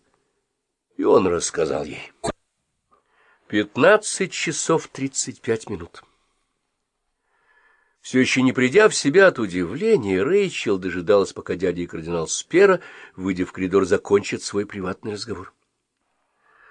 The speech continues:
Отец Торос, тем временем, воспользовавшись передышкой, приводил в порядок бумаги,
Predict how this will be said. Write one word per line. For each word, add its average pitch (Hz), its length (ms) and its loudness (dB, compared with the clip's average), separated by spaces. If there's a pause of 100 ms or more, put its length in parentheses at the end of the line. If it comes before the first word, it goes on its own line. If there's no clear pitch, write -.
(600)
Отец 131 480 2
Торос, 196 460 6
тем 110 260 4
временем, 101 480 2
воспользовавшись 104 920 0
передышкой, 101 680 -4 (240)
приводил 95 400 0
в - 40 -18
порядок 90 340 2
бумаги, 92 640 -2